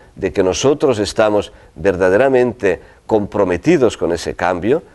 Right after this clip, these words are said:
que nos lo creemos y que nosotros mismos estamos facilitando un cambio de mentalidad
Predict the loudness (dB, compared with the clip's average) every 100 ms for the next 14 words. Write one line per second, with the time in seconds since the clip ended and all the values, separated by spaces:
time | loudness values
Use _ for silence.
0 | -6 0 0 0 -2 -4 -2 0 2 2
1 | 0 -2 -16 _ _ _ _ _ _ _
2 | _ _ _ -10 -2 0 2 0 0 2
3 | 2 2 2 0 -2 -18 -10 -8 -2 0
4 | 0 -2 -8 _ _ _ _ _ -14 -4
5 | -4 -2 0 0 2 2 2 2 0 -2
6 | -16 -4 -2 -2 0 0 2 2 2 0
7 | -2 -2 -2 -2 -2 -4